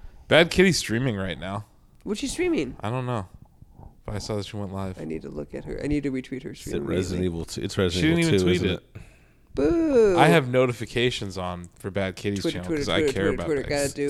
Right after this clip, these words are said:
Speaker 2: it
Speaker 3: So
Speaker 2: on Twitter.
Speaker 3: for the next one of these, we're going to Japan to cover the launch of Resident Evil two Remake.
Speaker 1: Yeah, right.
Speaker 2: There's a spider on
Speaker 1: You
Speaker 2: the
Speaker 1: real-
Speaker 2: pillow.
Speaker 1: Is a f-,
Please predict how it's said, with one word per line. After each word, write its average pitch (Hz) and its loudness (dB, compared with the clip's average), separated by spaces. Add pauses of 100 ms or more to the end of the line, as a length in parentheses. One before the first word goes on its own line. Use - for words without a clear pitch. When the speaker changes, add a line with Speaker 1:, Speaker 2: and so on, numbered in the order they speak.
Speaker 2:
it 139 0
Speaker 3:
So 120 8
Speaker 2:
on - 2
Twitter. 147 -2
Speaker 3:
for 127 6
the 120 4
next 127 4
one 151 4
of 147 0
these, 165 4
we're 117 0
going 117 2
to 104 -4
Japan 95 -2
to 85 -8
cover 87 -4
the 85 -4
launch 82 -4
of - -12
Resident - -8
Evil - -20
two - -12
Remake. - -20
Speaker 1:
Yeah, 104 -2
right. 98 -10 (540)
Speaker 2:
There's 185 -12
a 202 -10
spider 147 -6
on 120 -6
Speaker 1:
You 139 4
Speaker 2:
the 151 6
Speaker 1:
real- 143 6
Speaker 2:
pillow. 139 -6 (840)
Speaker 1:
Is 110 -8
a 101 -6
f-, - -16